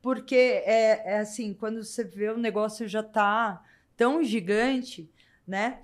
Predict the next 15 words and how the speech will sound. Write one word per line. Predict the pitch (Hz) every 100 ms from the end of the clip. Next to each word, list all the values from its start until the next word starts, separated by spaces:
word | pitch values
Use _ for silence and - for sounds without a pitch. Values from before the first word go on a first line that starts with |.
| - - _ _ _
Mas | 240 269 262 277 302
o | 311
tratamento | 311 285 302 269 269
farmacológico | 294 277 277 277 262 247 254 277
também | 269 311 240 262 - _ _ -
dá | 185
certo. | - 143 - - _
E | 208 226
a | 233
gente, | 196 220 240 - - - - _ _ _ _ _ _ _
é, | 180 196 185 180 180 175 170 165 160 151 143 131 - _
tem | 220 233
tratamentos | 240 233 233 220 226 226 226 240 233
muito | 226 233 240 269 262 262
eficientes. | 254 - 147 - _ - -